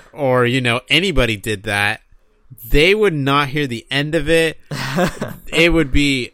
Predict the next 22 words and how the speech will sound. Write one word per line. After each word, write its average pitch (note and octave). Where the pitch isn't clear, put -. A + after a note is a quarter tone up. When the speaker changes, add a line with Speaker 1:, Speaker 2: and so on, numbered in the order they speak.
Speaker 1:
like, F#3+
I've, F3+
and D#3+
so F3+
many F#3+
things E3
have C3+
happened C3+
that A#2+
I'm A#2+
like, G#2+
that B2
seems A2+
a G2+
little A2
bit G2
worse G2+
than F#2
the, F#2
than G2
the G#2
decision, G#2+